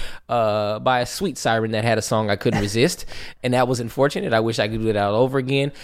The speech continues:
But I made sure even in those moments where I got caught slipping that I wasn't getting caught slipping by making sure that I could do my best not to pass an S T D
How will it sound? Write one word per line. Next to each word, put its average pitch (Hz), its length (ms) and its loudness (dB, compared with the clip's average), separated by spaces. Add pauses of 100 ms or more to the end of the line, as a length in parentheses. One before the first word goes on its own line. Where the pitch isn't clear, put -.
(160)
But 175 140 2
I 185 100 2
made 202 360 -2
sure - 260 0
even 214 300 0
in 214 140 0
those 214 360 0
moments 190 540 -2
where 175 160 0
I 175 100 2
got 202 280 -2
caught 127 200 0
slipping 135 320 -2
that 170 120 0
I 185 100 2
wasn't 208 340 2
getting 131 220 -2
caught 127 220 4
slipping 147 260 -4
by 131 140 2
making 151 280 -2
sure 160 200 -2
that 131 120 0
I 135 100 2
could 131 140 -8
do 160 120 0
my 190 140 2
best 170 220 0
not 180 140 -2
to 233 100 -4
pass 170 320 0
an 139 100 -4
S 160 140 0
T 175 140 -6
D 160 180 0